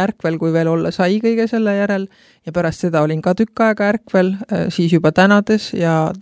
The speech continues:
tunnetades, kui erinev see tunne on. Ja, ja see olgu siis nagu üks tunnistus sellest, kuidas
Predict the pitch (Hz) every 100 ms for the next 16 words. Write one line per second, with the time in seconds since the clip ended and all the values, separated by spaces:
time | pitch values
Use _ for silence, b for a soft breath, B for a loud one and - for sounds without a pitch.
0 | 202 202 190 170 165 165 160 - 165 165
1 | 165 180 190 208 220 208 202 190 185 180
2 | 190 b b b b b b b _ -
3 | 175 160 156 - 160 - 175 170 175 190
4 | - 202 - 190 185 180 190 - - 226
5 | 208 180 190 - 233 202 180 - 180 175
6 | 180